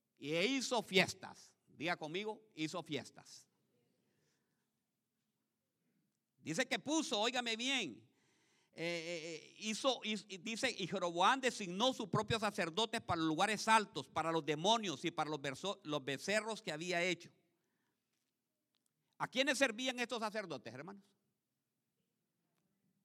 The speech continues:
A los demonios, ¿verdad? Servían a los demonios, a los becerros de oro.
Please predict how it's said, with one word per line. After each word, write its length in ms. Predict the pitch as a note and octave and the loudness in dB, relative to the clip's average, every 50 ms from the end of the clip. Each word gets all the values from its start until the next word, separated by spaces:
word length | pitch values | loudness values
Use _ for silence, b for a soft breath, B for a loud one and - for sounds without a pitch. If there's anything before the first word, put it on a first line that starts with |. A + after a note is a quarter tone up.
| _ _ _ _ _ _ _ _ | _ _ _ _ _ _ _ _
A 80 | - B2+ | -12 -10
los 120 | C3 B2+ | -8 -8
demonios, 520 | A#2+ B2+ C3 A#2 C3 C3+ C#3 F3+ F3 D3 A#2 | -6 -6 -6 -4 -4 -4 -4 -4 -4 -6 -6
¿verdad? 320 | A2 G#2+ G#2 A#2 D3+ E3 - _ _ _ _ _ _ _ _ _ _ _ _ _ _ _ _ - | -8 -10 -10 -10 -12 -12 -14 _ _ _ _ _ _ _ _ _ _ _ _ _ _ _ _ -16
Servían 380 | - - G#2+ A#2 A#2+ - D3 C#3+ | -14 -14 -12 -10 -8 -8 -6 -6
a 60 | D3 | -6
los 140 | D3+ D3+ D3 | -6 -6 -4
demonios, 720 | F3 E3+ E3 F3+ G3 A3 A3 G3 D3 A#2+ - - - - - - _ b b b b | -4 -2 -2 0 -2 0 0 -2 -4 -4 -6 -16 -20 -20 -20 -20 _ b b b b
a 120 | b - D3 | b -2 -2
los 140 | D3 B2 | -2 -2
becerros 500 | A2+ B2+ B2 - - E3 F3+ F#3+ G3 F3+ | -2 -6 -6 -2 0 0 2 0 0 -2
de 100 | D#3 D3+ | -4 -2
oro. 360 | D3 D#3+ F#3+ A3 A3+ - - | 0 0 0 -2 -2 -6 -12